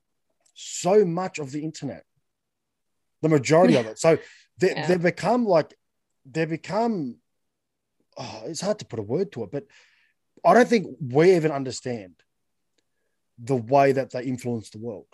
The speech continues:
Speaker 1: We don't have a full understanding of that yet. We know what they do and how they do it, but I don't think we know to what depths they do it. Where
Speaker 2: I think you can see by our culture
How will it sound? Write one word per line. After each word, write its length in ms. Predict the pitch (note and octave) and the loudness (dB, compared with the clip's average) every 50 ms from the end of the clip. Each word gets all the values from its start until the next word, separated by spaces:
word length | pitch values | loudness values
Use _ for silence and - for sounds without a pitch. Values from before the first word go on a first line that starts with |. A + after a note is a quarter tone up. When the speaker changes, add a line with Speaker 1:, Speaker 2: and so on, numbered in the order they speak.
| _ _ _ _ - | _ _ _ _ -2
Speaker 1:
We 80 | C#3+ D3 | 2 4
don't 100 | D#3+ D3+ | 4 4
have 100 | D3+ C#3+ | 4 2
a 60 | A#2+ | 0
full 240 | - - - D3+ C#3+ | -6 -4 -2 -2 -2
understanding 460 | C3 A#2+ A2 - - B2+ B2+ B2+ B2 | -2 -4 -6 -10 -8 -8 -8 -6 -8
of 100 | A#2+ G#2+ | -8 -10
that 160 | G#2+ A2 G#2+ | -12 -16 -16
yet. 160 | A2+ A2+ A#2 D3 | -14 -10 -6 -4
We 100 | F#3 F#3 | -2 0
know 260 | E3 E3+ E3+ F3+ F3+ | 4 4 4 4 4
what 220 | D#3 D3 E3 - | 2 0 -4 -2
they 140 | - D3 C#3 | -2 -2 -2
do 180 | B2+ C#3 D#3+ D#3 | -2 -2 -2 -2
and 100 | C3 B2 | -2 0
how 120 | C3 D3 | 0 0
they 160 | C#3+ C#3+ C3 | 0 0 -2
do 180 | B2 A2 D3+ F#3+ | -2 -4 -6 -6
it, 80 | G3+ C#3 - | -6 -6 -6
but 60 | D3 | -4
I 60 | B2+ | -2
don't 120 | D3 E3 F3 | 0 0 -2
think 120 | E3+ C#3+ | -2 -4
we 100 | C#3+ C#3+ | -4 -2
know 320 | C3 B2+ B2+ C#3+ D3 C#3+ C3+ | -2 0 2 4 4 2 2
to 180 | C3+ - C3 | -2 -6 -8
what 260 | B2+ C#3 C3+ G#2+ G2+ | -6 -6 -6 -8 _
depths 280 | - C#3 C3+ C3+ - - | -8 -8 -8 -8 -8 -10
they 140 | - B2 A#2+ | -8 -8 -8
do 160 | G#2+ B2+ A2+ | -8 -10 -12
it. 60 | G#2 G2+ | -12 -8
Where 260 | A#2+ B2 A#2+ G#2+ F2 _ _ _ _ _ _ _ _ - | -6 -6 -6 -6 -8 _ _ _ _ _ _ _ _ -4
Speaker 2:
I 120 | A#3+ C4+ | 0 2
think 180 | - G#4 E4+ D4+ | 4 4 4 4
you 100 | D4 - | 2 2
can 140 | C4+ A3 | 2 2
see 220 | G#3+ G#3 - B3 A#3 | 2 4 2 2 4
by 160 | G3+ G3+ F3+ | 4 4 4
our 120 | F3 F#3 F#3 | 4 2 0
culture 520 | - - B3 D#4 - - G3+ D3+ B2+ E3+ | -2 -2 -2 -2 -2 -4 -4 -6 -6 -6